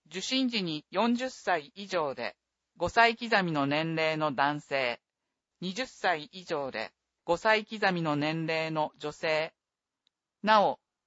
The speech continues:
いずれも会社などで受診可能な人を除く。日時、二千二十三年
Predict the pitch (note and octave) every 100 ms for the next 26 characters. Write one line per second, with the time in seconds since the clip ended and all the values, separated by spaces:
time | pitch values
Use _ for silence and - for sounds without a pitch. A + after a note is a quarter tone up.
0 | - F#3+ A#3 A#3 A3+ A3 A3+ A#3+ B3 B3
1 | A3+ G3 D#3+ D#3 - G#3 G3+ F#3+ G3+ G3
2 | G3 - G3+ F3 C#3 A#2 A#2+ - A2 -
3 | _ _ _ _ _ _ _ _ - A#3+
4 | A#3 F#3 D3+ C3+ _ _ _ _ _ _
5 | G3+ - C4 A#3+ A3+ B3 A#3 G#3 - G3+
6 | G3 G3 F#3+ F#3+